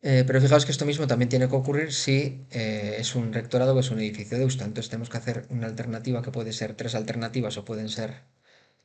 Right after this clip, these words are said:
mejor en este caso, una alternativa múltiple separada por ORS. Cualquiera de las tres cosas nos hace cumplir la condición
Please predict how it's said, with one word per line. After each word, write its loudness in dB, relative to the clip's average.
mejor -8
en -6
este -10
caso, -6
una -10
alternativa -8
múltiple -10
separada -6
por -2
ORS. 0
Cualquiera 0
de 2
las -4
tres -6
cosas -4
nos -4
hace -2
cumplir -4
la -8
condición -6